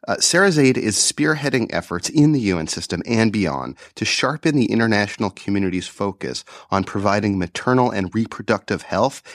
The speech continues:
in humanitarian emergencies. Uh, up to now, this is not something that the international community has done very well for reasons she explains.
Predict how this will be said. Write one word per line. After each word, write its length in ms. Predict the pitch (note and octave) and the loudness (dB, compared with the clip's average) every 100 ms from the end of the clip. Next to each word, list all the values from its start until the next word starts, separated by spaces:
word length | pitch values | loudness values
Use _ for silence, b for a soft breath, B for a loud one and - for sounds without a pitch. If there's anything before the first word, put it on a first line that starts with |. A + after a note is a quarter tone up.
| - | -2
in 100 | F#2+ | -2
humanitarian 920 | - G#2 G2 F2+ - - G#2 G2+ F#2 | 2 2 2 0 -2 -2 2 2 0
emergencies. 920 | E2 E2+ E2+ D#2 D2+ - A#1 A1 - - B B | -4 -6 -6 -6 -8 -8 -8 -10 -12 -14 B B
Uh, 80 | - | -2
up 160 | G3 - | -2 0
to 120 | G#3+ | 0
now, 240 | F#3 B2 | 2 2
this 180 | F#2+ - | 0 -2
is 140 | D#3 A#2 | 0 2
not 260 | A2+ B2 | 2 0
something 400 | - G2 D#2+ E2 | -2 -2 -2 -8
that 100 | D#2+ | -8
the 100 | - | -6
international 460 | F#2 F#2+ F2+ - F2+ | -2 0 -2 -4 -10
community 500 | - - B2 D3+ F2+ | -10 0 2 4 2
has 180 | E2 E2+ | -2 -2
done 240 | G#2 F#2+ | 0 0
very 240 | F2 F2+ E2 | 0 -2 -2
well 200 | E2+ D#2+ | -2 -4
for 160 | - | -4
reasons 420 | G2+ A#2 F#2+ E2+ | 2 2 2 -6
she 160 | - F2+ | -6 -6
explains. 600 | D#2 - G2 F2 C#2+ - | -8 -8 -6 -4 -4 -8